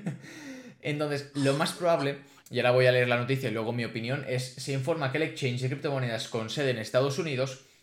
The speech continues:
planea lanzar rápidamente un exchange de derivados en la nación insular". Y es que, bueno, pues han recibido una, una licencia que les permite llevar a cabo una serie de actividades, tales como la venta y emisión de tokens,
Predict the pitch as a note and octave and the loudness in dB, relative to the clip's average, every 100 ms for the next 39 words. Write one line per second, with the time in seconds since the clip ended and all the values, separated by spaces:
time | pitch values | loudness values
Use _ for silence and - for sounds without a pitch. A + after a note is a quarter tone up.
0 | _ C#3 C3 D3+ D3+ C3+ C3+ C#3+ - - | _ -4 -2 0 -2 0 -2 -2 -4 -6
1 | D#3 F3+ D3+ B2 A#2+ C3 B2 B2+ B2+ C3 | -4 -2 -2 -2 -2 0 0 0 0 2
2 | A#2 A2+ A2+ A#2 B2+ B2+ - C3 B2+ A#2 | 2 0 0 2 0 -2 -4 -2 -2 -2
3 | G#2+ A#2+ A#2+ B2 - B2 A#2 - G2+ A#2 | -6 -4 -2 -2 -6 -8 -8 -6 0 0
4 | F#3+ - _ _ _ - - _ - C#3 | 0 -6 _ _ _ -20 -20 _ -4 -4
5 | C3+ E3 E3 - - C3 C3 C3 A2+ G#2+ | -2 -2 -2 -4 -10 -4 -4 -2 -4 -6
6 | A#2+ A#2+ A#2+ A2+ A2 B2+ A#2 B2 D#3+ - | -6 -6 -4 -4 -4 -4 -4 -2 -4 -4
7 | D3+ D3+ D#3 - C3 B2+ C3+ A2+ A2+ A#2 | -4 -4 -4 -2 0 0 -2 -2 -2 0
8 | A2+ A#2+ - - D3+ D3 C3 C3+ B2+ A#2+ | 0 -2 -4 -2 -2 0 -2 -2 -2 -2
9 | A#2+ A2 A#2 B2+ C#3 B2+ G#2+ G#2 G#2 G2 | -4 -2 2 2 0 -4 -8 -6 -6 -4
10 | F#2 G#2+ A2 G2+ F2+ F#2 - G2+ G2 C#3+ | -4 -4 -4 -4 -6 -8 -10 -8 -4 -4
11 | C#3 D3+ D3+ | -4 -4 -6